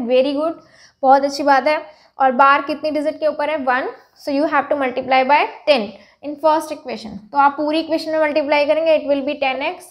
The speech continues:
और ये थ्री इधर शिफ्ट हो जाएगा, it will be थर्टीन पॉइंट थ्री बार। क्लियर हो गया ना? जैसे वन पॉइंट थ्री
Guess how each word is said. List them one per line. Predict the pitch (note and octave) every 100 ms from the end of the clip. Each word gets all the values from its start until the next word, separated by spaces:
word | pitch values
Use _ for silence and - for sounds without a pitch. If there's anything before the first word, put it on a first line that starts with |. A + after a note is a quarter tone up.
| -
और | C4 C4 C4+ C4
ये | C#4+ C#4+
थ्री | E4 F4
इधर | E4 E4
शिफ्ट | E4 E4 D#4+
हो |
जाएगा, | D4 D4 E4
it | - C#4
will | C#4+ C4+
be | E4 E4+ -
थर्टीन | D4+ D4 E4 E4+ E4
पॉइंट | D4+ C#4 C#4+ C#4+
थ्री | C#4 C#4
बार। | A#3+ A3 F#3+ - _ _ _ _ -
क्लियर | C#4+ D#4+
हो | D4+
गया | C4+
ना? | A4+ A4+
जैसे | G#3+ -
वन | C4 C4+ C#4+ D4+
पॉइंट | C#4+ D4 C#4+
थ्री | D4+